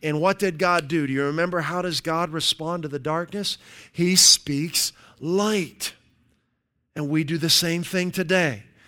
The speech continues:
Right? Any darkness that tries to enter our lives, we don't give it permission. We speak light. We speak who we are in Christ.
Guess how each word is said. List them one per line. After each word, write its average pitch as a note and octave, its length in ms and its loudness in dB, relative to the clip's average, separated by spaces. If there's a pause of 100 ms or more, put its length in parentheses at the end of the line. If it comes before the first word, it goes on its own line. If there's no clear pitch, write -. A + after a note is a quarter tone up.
(320)
Right? D3+ 160 -6
Any E3 240 2
darkness F3 520 0
that D#3+ 100 -6
tries F3 360 2
to - 140 -8
enter E3+ 200 0
our E3 200 4
lives, F3+ 640 2 (320)
we D3+ 140 2
don't D#3+ 200 0
give D3+ 160 0
it D#3+ 120 -4
permission. F#3 640 0 (260)
We D#3+ 160 0
speak - 500 0
light. D#3+ 680 0 (380)
We D#3 140 2
speak - 480 2
who G3+ 360 -4
we G3+ 220 2
are D3+ 520 2 (300)
in D#3+ 240 0
Christ. F3+ 580 -2